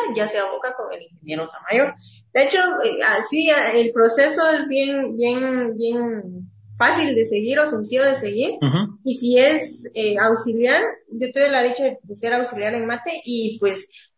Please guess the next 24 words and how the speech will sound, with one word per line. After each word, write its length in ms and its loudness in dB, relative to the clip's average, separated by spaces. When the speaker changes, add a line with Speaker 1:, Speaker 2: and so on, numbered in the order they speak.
Speaker 1:
hay 240 2
que 120 6
tratar 360 2
la 80 4
manera 480 0
de 140 -2
que 60 -2
el 100 -4
estudiante 880 -6
comprenda 840 -2
desde 460 0
el 160 -6
punto 300 0
de 180 0
vista 360 -4
que 120 -10
él 80 -8
aprende. 440 0
No 280 -2
todas 260 4
las 200 -2
personas 420 -6
aprenden 440 -4
igual 400 0